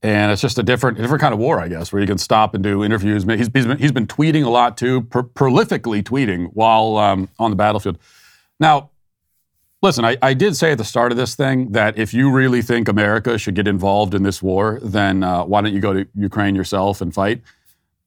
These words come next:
I did say that. Nance has taken me up on it, apparently. Um, it was sort of rhetorical. I don't actually think you should do it. Um, I, I don't think you should go and risk your life potentially to protect someone else's country.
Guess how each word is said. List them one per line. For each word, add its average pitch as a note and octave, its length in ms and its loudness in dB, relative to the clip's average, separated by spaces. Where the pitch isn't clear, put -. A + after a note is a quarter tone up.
I A2 80 -2
did A#2+ 120 2
say B2 200 0
that. C3 240 -2
Nance A2+ 300 0
has G#2+ 180 -6
taken G#2+ 260 -2
me A2 80 2
up A2 140 0
on A#2+ 80 0
it, A#2 100 -2
apparently. B2 540 -2
Um, G#2+ 420 2
it - 60 -6
was A#2+ 440 0
sort C#3+ 180 0
of A2 160 -4
rhetorical. A#2+ 420 0
I A#2 60 4
don't A#2 120 0
actually A#2 300 0
think G#2 220 -4
you A#2 80 -2
should F2+ 160 -8
do A#2 160 2
it. - 160 -4
Um, G2+ 340 2
I, C3 180 4
I C#3 60 4
don't D3 120 0
think C#3+ 100 0
you D3+ 60 2
should B2 180 -2
go B2 220 2
and G#2+ 200 -2
risk A#2 340 -2
your A#2 120 0
life G#2+ 460 0
potentially A2 720 -2
to A2 120 -4
protect A2 500 -2
someone A2+ 600 -2
else's G#2+ 400 -2
country. C#3+ 480 -4